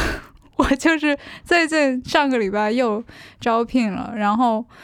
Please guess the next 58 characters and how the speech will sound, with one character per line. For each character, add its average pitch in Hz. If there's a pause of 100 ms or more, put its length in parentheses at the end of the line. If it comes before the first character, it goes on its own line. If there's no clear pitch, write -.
(380)
<laughs> -
非 330
常 285
抱 294
歉 269
各 277
位 247
同 233
学， 240
我 226
到 277
目 294
前 254
为 233
止 233
还 226
没 240
有 226
来 214
得 233
及 220
打 208
开 220
你 220
们 190
的 202
简 202
历， 196
但 220
是 233
我 220
之 330
后 349
的 269
每 233
一 262
天 370
都 370
会 349
抽 359
出 370
半 359
小 233
时 269
的 311
时 285
间 330
来 294
看 302
简 214
历， 254
<laughs> -
谢 294
谢 233
大 233
家。 208
<laughs> -
对。 254